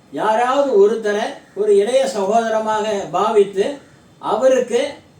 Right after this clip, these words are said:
ஒரு படிப்பு செலவுக்கு உதவி பண்றதோ, ஒரு நோட்டு புஸ்தகம் வாங்கி கொடுக்கறதோ,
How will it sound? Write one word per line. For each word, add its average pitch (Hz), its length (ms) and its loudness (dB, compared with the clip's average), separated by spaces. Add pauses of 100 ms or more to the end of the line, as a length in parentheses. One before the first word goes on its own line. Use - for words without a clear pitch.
(180)
ஒரு - 220 -2
படிப்பு 262 400 -4
செலவுக்கு 226 540 0
உதவி 202 240 4
பண்றதோ, 165 640 -4 (300)
ஒரு 196 180 -2
நோட்டு 233 300 -4
புஸ்தகம் 233 440 -6
வாங்கி 190 280 -2
கொடுக்கறதோ, 160 680 -6